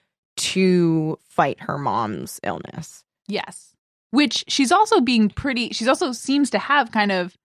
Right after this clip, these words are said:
Speaker 2: Slayer, um, instincts about.
Speaker 1: Mm-hmm.
Speaker 2: 'Cause right now it's just her mom has these recurring head-, headaches,
Speaker 1: Mm-hmm.
Speaker 2: which is concerning, but it's not like her mom got a biopsy back
Speaker 1: Right.
Speaker 2: or something. You know, it's
Speaker 1: Right, 'cause they don't know what it is.
Speaker 2: Yeah, I feel like Buffy is getting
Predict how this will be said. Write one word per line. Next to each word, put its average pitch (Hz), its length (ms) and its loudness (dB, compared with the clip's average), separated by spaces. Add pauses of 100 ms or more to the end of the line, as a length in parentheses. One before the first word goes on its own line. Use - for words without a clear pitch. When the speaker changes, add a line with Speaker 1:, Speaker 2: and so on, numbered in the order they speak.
(720)
Speaker 2:
Slayer, 190 760 0 (680)
um, 156 280 -4
instincts 233 440 0
about. - 320 -10 (300)
Speaker 1:
Mm-hmm. 220 220 10
Speaker 2:
'Cause 285 140 4
right 370 160 2
now 320 180 4
it's - 120 0
just 208 160 -4
her 208 80 4
mom 190 200 4
has 175 220 0
these 170 180 -8
recurring 147 320 -8
head-, 143 280 -4 (120)
headaches, - 500 -10
Speaker 1:
Mm-hmm. 185 280 6
Speaker 2:
which - 100 2
is 359 120 4
concerning, 262 580 4
but 196 100 4
it's 196 220 0
not 214 240 2
like 180 200 0
her 196 100 0
mom 175 260 4
got 160 160 2
a 147 80 -4 (240)
biopsy 151 400 0
back - 340 -10 (340)
Speaker 1:
Right. - 300 -2
Speaker 2:
or - 60 -8
something. 123 340 -12
You 175 80 -4
know, 165 140 0
it's - 280 -4
Speaker 1:
Right, 170 200 2
'cause 175 80 0
they 233 80 8
don't 202 160 6
know 180 100 8
what 156 120 2
it - 80 -8
is. - 200 -4
Speaker 2:
Yeah, 214 260 4
I 208 100 -2
feel 262 120 -2
like 214 180 0
Buffy 226 300 2
is 180 160 0
getting 180 520 0